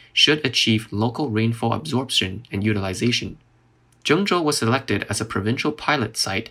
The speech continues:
for the aforementioned campaign in twenty sixteen. According to official documents,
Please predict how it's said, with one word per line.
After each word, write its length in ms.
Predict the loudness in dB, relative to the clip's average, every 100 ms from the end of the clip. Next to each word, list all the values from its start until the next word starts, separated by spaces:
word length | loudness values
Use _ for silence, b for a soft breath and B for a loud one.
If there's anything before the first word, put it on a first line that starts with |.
| b -6
for 140 | 0
the 120 | 0
aforementioned 760 | 0 0 0 0 0 0 -2 -6
campaign 500 | -8 -6 -2 -2 -2
in 80 |
twenty 240 | -4 -4 -4
sixteen. 600 | -4 -4 -6 -4 -4 -6 -18 _ _ B B B B
According 300 | 0 2 2
to 100 | 0
official 340 | 0 0 0
documents, 640 | 2 0 2 0 -2 -6